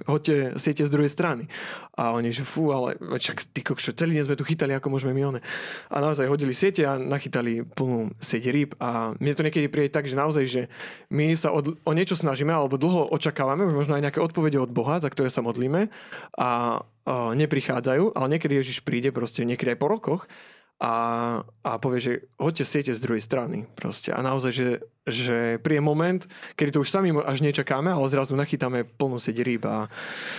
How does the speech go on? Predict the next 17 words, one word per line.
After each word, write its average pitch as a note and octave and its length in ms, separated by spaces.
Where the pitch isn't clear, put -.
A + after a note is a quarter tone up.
a - 120
myslím, E3 260
že E3+ 200
<clears throat> F#3+ 480
to - 40
je E3+ 120
o F3 80
tom, E3 100
že D3+ 220
musíme D3+ 260
každý D3+ 300
deň D3+ 160
akože B2 240
tak A#2+ 160
čakať F3+ 420
tie E3 200
veci F3 280